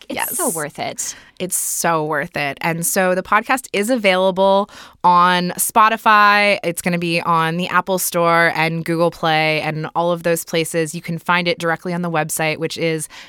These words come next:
Speaker 2: elevated intimacy podcast dot com. I just made the website last week, so this is, this is brand spanking new. The first episode is up, and, and I'm just so excited to share it with the world. And it dovetails really nicely with my online courses, which are also called Elevated Intimacy Academy.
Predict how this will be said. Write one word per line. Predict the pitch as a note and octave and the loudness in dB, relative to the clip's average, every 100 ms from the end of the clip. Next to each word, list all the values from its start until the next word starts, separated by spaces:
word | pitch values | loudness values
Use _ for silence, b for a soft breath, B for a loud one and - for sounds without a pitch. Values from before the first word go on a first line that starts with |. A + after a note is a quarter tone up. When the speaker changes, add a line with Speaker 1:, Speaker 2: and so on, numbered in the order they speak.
| B | B
Speaker 2:
elevated | F3+ F#3+ G3+ G#3 A3+ - | -2 0 0 0 -2 -2
intimacy | F3 - G3 - A3 | -6 -2 -4 -4 -8
podcast | - D3+ D3+ F3 F#3 - - D#3+ | -2 -2 0 0 0 -2 -12 -6
dot | D3+ - | -4 -4
com. | - C#3+ D3+ C4+ B B B - | -2 -2 -2 -6 B B B -6
I | D#3+ | -6
just | C#3+ D3+ F3+ F#3+ F#3+ | -4 -2 0 0 0
made | E3+ F3+ | 0 2
the | E3+ | 0
website | F3+ F#3 A3 | 0 0 0
last | F#3 F3+ - | 4 2 2
week, | E3+ - - | -4 -4 -4
so | - D#3+ | 0 2
this | F#3 G3+ | 2 2
is, | G#3+ F3+ B B | 0 -2 B B
this | F3+ | -6
is | D#3+ D#3 | -6 -8
brand | G3 G3+ A3 A#3+ | 0 2 4 0
spanking | A3 G#3+ A3 | -2 -2 -2
new. | F#3+ F3 | -2 -4
The | E3 | -6
first | - F#3 F#3 | -2 -2 -2
episode | E3 F#3+ - F#3+ | -8 -8 -6 -4
is | G3+ - | -4 -2
up, | D#3 E3 - - | 0 0 -4 -10
and, | E3 D#3+ D#3 D#3 D3 | -6 -4 -4 -6 -6
and | E3 | -4
I'm | E3 E3+ | -4 -4
just | E3+ - | -6 -4
so | E3 | -4
excited | D#3 D3+ D3 D3 | -4 -4 -4 -6
to | |
share | - D#3 | -6 -4
it | D3 | -4
with | D#3+ | -6
the | D#3 | -6
world. | D3+ D3+ | -4 -4
And | D3+ | -4
it | F3+ | -6
dovetails | - G#3 - B3 G#3+ | -2 -4 -2 -6 -4
really | F3+ E3 | -4 -4
nicely | D#3+ E3+ - E3 D#3+ B B B | -4 -6 -4 -4 -4 B B B
with | F3+ E3+ | -6 -2
my | D#3+ | 0
online | D#3 D#3+ G3 A3 | 0 0 0 0
courses, | - E3+ D#3+ D#3 D#3 | -2 -2 0 -4 -4
which | D#3+ | -4
are | - | -2
also | F#3 - F#3 | -2 -2 -4
called | - D#3 C#3+ | -2 -2 -2
Elevated | D#3+ D#3 D#3 D3 | -4 -2 -4 -4
Intimacy | D3+ E3 D3+ - C#3+ | -8 -8 -10 -8 -10
Academy. | - - G4 - D3+ D#3 A3+ | -12 -2 -2 -2 -6 -4 -6